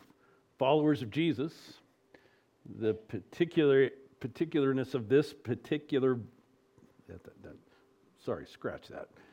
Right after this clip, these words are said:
The reason that, uh, this is significant is those being addressed as followers of Jesus are ethnic Jews.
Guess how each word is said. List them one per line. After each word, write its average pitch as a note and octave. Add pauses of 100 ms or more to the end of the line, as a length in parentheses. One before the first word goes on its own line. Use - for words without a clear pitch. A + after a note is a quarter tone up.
(1000)
The G#2+
reason D3+
that, C3+
uh, B2 (180)
this C3+
is B2+ (360)
significant C3
is A#2 (1500)
those D3
being D3+
addressed D3 (1300)
as A2
followers C#3+
of A2
Jesus C3+
are A#2
ethnic C#3+ (200)
Jews. G#2+